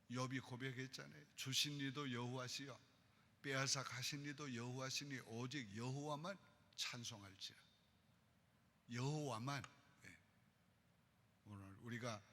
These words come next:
기뻐해야 될 분은 바로 여호와만 기뻐하는. 예. 우리가 여호와만 기뻐하기 위해서 우리가 하나님과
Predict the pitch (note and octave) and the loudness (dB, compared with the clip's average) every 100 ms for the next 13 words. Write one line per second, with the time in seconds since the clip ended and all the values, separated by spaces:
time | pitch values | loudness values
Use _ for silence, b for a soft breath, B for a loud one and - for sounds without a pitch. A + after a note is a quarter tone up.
0 | - - - D3+ - E3 C#3 C3 C3 B2+ | -20 -4 0 0 -2 -2 0 4 4 4
1 | B2+ A#2+ D3+ C#3+ A#2 A#2+ A2+ A2+ B2 C3+ | 0 -2 -4 -2 0 -2 0 0 2 4
2 | C3+ B2 A2+ C#3+ B2 - - - - - | 2 0 0 0 0 -4 -18 -20 -8 -6
3 | - - - - - - - - - - | -6 -10 -16 -16 -18 -20 -20 -20 -20 -20
4 | - - - - - - - - - - | -20 -20 -20 -20 -20 -20 -20 -20 -20 -20
5 | - - G#2+ G#2+ A2 A2+ G#2+ A#2+ B2 C3+ | -20 -16 -8 -4 -2 -2 0 2 2 4
6 | B2+ C#3 A#2+ - - - D#3 C#3 C#3 C3+ | 2 2 0 -2 -4 -2 0 2 0 -2
7 | B2 A#2 A#2 F#2+ - - - - B B | -2 0 -2 -6 -16 -20 -20 -20 B B
8 | B B B B - A#2+ C#3 C#3 - E3 | B B B B -6 0 4 4 4 2
9 | E3+ E3+ D#3 D#3 | 4 2 0 0